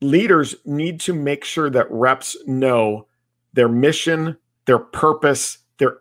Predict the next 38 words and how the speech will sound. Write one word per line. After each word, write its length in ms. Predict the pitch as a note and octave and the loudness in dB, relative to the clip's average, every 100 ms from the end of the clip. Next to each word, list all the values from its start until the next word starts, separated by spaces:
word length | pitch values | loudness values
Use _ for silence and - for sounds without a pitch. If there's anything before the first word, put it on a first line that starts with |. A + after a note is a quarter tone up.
| - | -2
impact. 720 | F3+ F3+ - G#2 - - - _ _ _ _ _ _ _ _ _ _ _ | -2 0 0 -2 -2 -16 -20 _ _ _ _ _ _ _ _ _ _ _
It's 200 | C#3 C#3 F3 | -2 -2 2
not 220 | F3+ - | 0 2
just 280 | F3+ F#3 - _ D#3 | 0 0 -2 _ -2
a 220 | C#3 A#2+ - - | -2 -2 -12 -2
rep 360 | D3+ D3+ - - | 0 0 -4 -4
with 160 | C3 | -4
a 40 | B2+ | -4
quota 540 | - D#3 D3 C3 A2 - | -2 2 2 0 -4 -6
and 100 | C3+ | -6
a 60 | A#2+ | -6
number. 560 | B2 C3+ B2 G#2+ G#2 _ _ _ C#3 | -2 -2 -2 -6 -8 _ _ _ -2
And 280 | B2+ B2 - | -2 -4 -2
your 220 | C#3 D#3 | 0 0
impact 460 | D#3 D#3 D3 - | -2 -2 -4 0
on 160 | C#3+ B2 | -2 0
me 160 | C#3 C#3+ | -2 -2
as 160 | B2 | -2
a 60 | A#2+ | -4
leader 400 | A2 C#3+ C3 A#2 | -2 0 0 2
is, 260 | A2+ G#2 - _ | 0 -2 -14 _
"Hey, 140 | - A#3 | -4 -2
you 120 | F#3 | 0
hit 180 | E3 - | -2 -2
your 80 | E3 | 0
number, 280 | A3 G3+ D3+ | 0 0 -4
so 140 | - | 0
I 100 | G3+ | 0
look 240 | F3+ C#3+ | 0 -2
good," 240 | - A2 - _ _ _ - | -2 -4 -6 _ _ _ 2
right? 200 | D#3+ D#3+ | 2 2
Like, 160 | D3 | 0
that's, 360 | - E3+ - - _ _ - | 0 0 -2 -12 _ _ -12
it, 260 | D#3 - - | -12 -6 0
that 240 | F3+ - _ _ | 0 0 _ _
creates 340 | - F#3 D#3+ C3 | 0 2 2 -2
no 420 | D3 D#3+ F#3 E3 | -2 2 2 2
emotional 720 | D3+ C3+ C#3 D3+ - E3+ C3 | -4 -4 -6 -6 -8 -8 -6